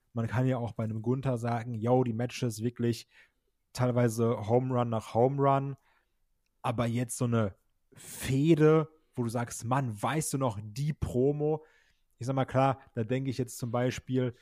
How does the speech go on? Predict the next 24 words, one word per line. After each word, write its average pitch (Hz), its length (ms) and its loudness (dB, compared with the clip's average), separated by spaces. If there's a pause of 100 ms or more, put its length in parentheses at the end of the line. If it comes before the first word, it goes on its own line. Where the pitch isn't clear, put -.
(220)
jetzt - 140 -8
auch - 160 -4
an 120 100 -4
Sachen 117 320 -2
mit 110 160 -6
The 110 80 -4
Miz, 139 240 0
die 143 120 -4
Spaß 143 340 -2
gemacht 131 340 -4
haben, 123 220 0
auch 113 180 -6
das 120 160 -4
Emotionale 117 500 -4
mit 113 140 -2
Chad - 280 -6
Gable. 135 520 2 (480)
Ähm, 110 320 -2 (1400)
aber 120 280 0
da 110 60 -2
ist - 100 -8
jetzt 131 160 -4
ja 131 80 -2
auch 98 160 -6